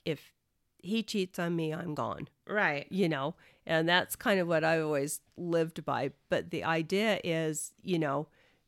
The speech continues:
Speaker 1: I guess it depends on circumstances or where you're at in your life, because obviously a lot of people choose to, to try and work it out and stay together. And I've
Speaker 2: Mm-hmm.
Speaker 1: had couples come in that have come in because of,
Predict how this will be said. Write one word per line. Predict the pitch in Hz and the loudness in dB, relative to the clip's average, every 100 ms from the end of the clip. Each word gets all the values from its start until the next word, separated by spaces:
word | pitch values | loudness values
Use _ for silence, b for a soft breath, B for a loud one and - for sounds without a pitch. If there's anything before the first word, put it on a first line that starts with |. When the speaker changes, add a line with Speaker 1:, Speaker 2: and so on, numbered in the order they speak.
| _ | _
Speaker 1:
I | 165 | -4
guess | 165 170 170 - | 0 0 0 -2
it | 175 | -8
depends | 180 165 170 165 | -10 -6 -4 -2
on | 151 139 | -2 -4
circumstances | - 175 - 180 - 175 165 165 170 165 160 | -4 -6 -4 -6 -4 -4 -4 -4 -6 -6 -6
or | 143 | -8
where | 143 156 | -6 -4
you're | 156 147 | -4 -4
at | - | -6
in | - | -10
your | 120 | -8
life, | 175 196 190 185 185 - | -4 0 2 0 -2 -6
because | - 156 170 - | -10 -6 -6 -6
obviously | 160 185 190 180 165 | -4 -2 -2 -4 -6
a | 160 | -4
lot | 156 156 | -4 -4
of | 165 | -4
people | 175 - 170 | -6 -6 -8
choose | - 170 - | -6 -6 -6
to, | - 175 170 - _ _ | -6 -4 -4 -8 _ _
to | - 170 | -8 -8
try | - 165 160 | -4 -2 -2
and | 175 | -2
work | 170 - | -4 -4
it | 170 | -4
out | 180 | -4
and | - | -4
stay | 175 | -4
together. | 170 185 180 | 0 0 2
And | 151 | 0
I've | 240 240 | 0 0
Speaker 2:
Mm-hmm. | 339 | 0
Speaker 1:
had | 277 | 0
couples | 208 180 170 - | -2 -4 -6 -6
come | 175 165 | -6 -4
in | 139 139 185 - B B B B - | -4 -4 -4 -6 B B B B -2
that | 170 - | 0 0
have | 156 175 165 156 151 _ b b b _ _ | -4 -4 0 -2 -4 _ b b b _ _
come | - 180 | 0 2
in | 175 165 | 4 2
because | 170 - 170 156 | -2 -4 -4 -2
of, | 160 156 151 | -2 -2 -4